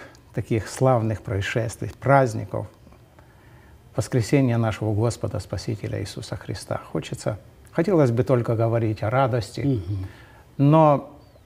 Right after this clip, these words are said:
Speaker 1: окружающая нас обстановка заставляет нас немножко поговорить и о других вещах. Знаешь, много задают нам вопрос, какая правильная вера?
Speaker 2: Мгм.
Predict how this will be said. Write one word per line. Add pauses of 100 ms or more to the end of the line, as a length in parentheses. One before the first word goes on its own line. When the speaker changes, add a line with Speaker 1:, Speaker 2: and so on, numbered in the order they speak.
(100)
Speaker 1:
окружающая
нас
обстановка (1300)
заставляет
нас
немножко (1700)
поговорить
и
о
других
вещах. (680)
Знаешь, (460)
много
задают
нам
вопрос,
какая (180)
правильная
вера?
Speaker 2:
Мгм.